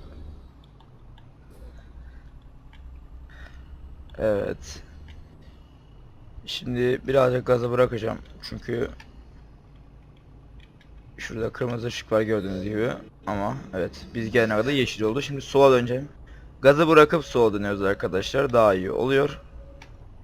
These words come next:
Evet, yavaş yavaş, yavaş yavaş, yavaş yavaş. Şuraya çarpmadan geçersek güzel olur. Evet, güzel oldu.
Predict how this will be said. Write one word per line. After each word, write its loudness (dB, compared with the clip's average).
Evet, -4
yavaş -2
yavaş, -8
yavaş -6
yavaş, -10
yavaş -10
yavaş. -10
Şuraya -2
çarpmadan -2
geçersek -6
güzel 0
olur. 0
Evet, -2
güzel -2
oldu. 0